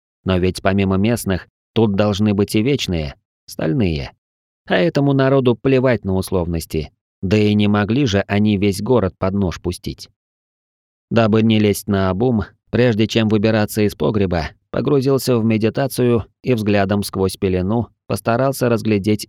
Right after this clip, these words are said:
искры хозяев таверны и постояльцев. Однако не преуспел. Вокруг было пусто. Неужели всё-таки всех перебили? Повторная попытка разглядеть хоть что-то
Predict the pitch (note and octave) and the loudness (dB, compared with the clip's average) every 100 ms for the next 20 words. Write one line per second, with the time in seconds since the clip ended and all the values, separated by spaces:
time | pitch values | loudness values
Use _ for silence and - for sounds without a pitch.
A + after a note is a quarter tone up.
0 | - B2+ - B2 A#2 A2 F#2+ F#2 F#2 - | -6 -6 -4 -4 -2 -2 0 0 -2 -4
1 | G#2+ G2+ F2+ F2+ F2+ - A2+ G2 - A#2+ | -2 -2 0 -2 -4 -6 -6 -6 -4 -2
2 | F2+ D2+ C#2+ C#2 _ _ _ _ _ - | -2 -4 -8 -12 _ _ _ _ _ -6
3 | - D#3+ D#3+ D3 C#3+ C3+ C3 - E2+ D2+ | -4 -2 -2 0 0 0 0 0 -2 -2
4 | C2+ - _ _ - F#2 G2+ G2+ G2+ F#2 | -6 -16 _ _ -4 0 0 0 0 0
5 | G2 A2 G2 E2 - C2 - _ _ _ | 0 0 -2 -4 -6 -10 -12 _ _ _
6 | _ _ _ _ - A2+ C#3+ E3+ F3 E3+ | _ _ _ _ -2 0 0 0 0 0
7 | - D3+ D3 D3+ C#3 D3+ C3+ - C3+ C#3 | 0 0 0 -2 -2 -2 -2 0 0 0
8 | A2 E2 C#2+ - _ _ _ _ _ _ | 0 -2 -4 -12 _ _ _ _ _ _
9 | _ _ _ _ _ _ _ - G#2 A#2 | _ _ _ _ _ _ _ -2 0 2
10 | C3+ D3 D3 D3 C#3+ D3+ - C#3+ C3 B2 | 2 4 2 0 0 -2 0 0 0 0
11 | C3+ C3 A#2+ - B2+ - - B2+ A#2 A#2+ | 2 2 0 -2 -2 -2 -2 0 0 0
12 | G#2 | -2